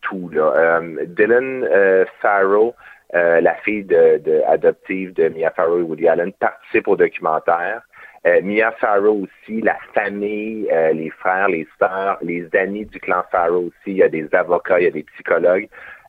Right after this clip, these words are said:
Euh, et du côté de Woody Allen, c'est vraiment, euh, silence radio. Euh, tout ce qu'on, tout ce qu'on met, c'est que Woody Allen nie les allégations,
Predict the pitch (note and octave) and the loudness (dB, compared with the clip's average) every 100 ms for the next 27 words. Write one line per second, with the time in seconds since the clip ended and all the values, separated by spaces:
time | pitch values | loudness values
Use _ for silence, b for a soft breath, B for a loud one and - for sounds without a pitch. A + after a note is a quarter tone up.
0 | - E2+ - F2 F2 G2 G2 A2 G2 F#2 | -2 0 0 -4 -6 -6 -2 -2 -4 -2
1 | F2+ F2 E2+ F2 F#2 F#2 - - D#2 D#2 | 2 2 2 0 -2 -6 -4 -2 0 0
2 | D#2+ D#2+ E2 E2 D#2 D2+ D2 - F2 E2 | 0 0 0 0 0 0 -4 -4 -4 -4
3 | - D#2+ D2+ E2 F2+ - b b - E2 | -2 -4 -2 -4 -4 -6 b b -2 2
4 | E2 E2 E2 E2 D#2+ - - A#2 - F#2+ | 4 4 0 -4 -10 -14 -16 -10 -2 0
5 | F2 D#2+ - - F#2 F2 F#2 - - F#2+ | 0 -2 -6 -4 -2 2 0 0 -8 -8
6 | F#2 F#2 F2+ F#2+ F#2 F2+ G#2 G#2+ G2 F#2+ | -2 2 4 2 0 -6 -4 0 0 0
7 | F2 E2 F2 E2 - F#2+ A2 | 0 2 2 0 -2 -4 -4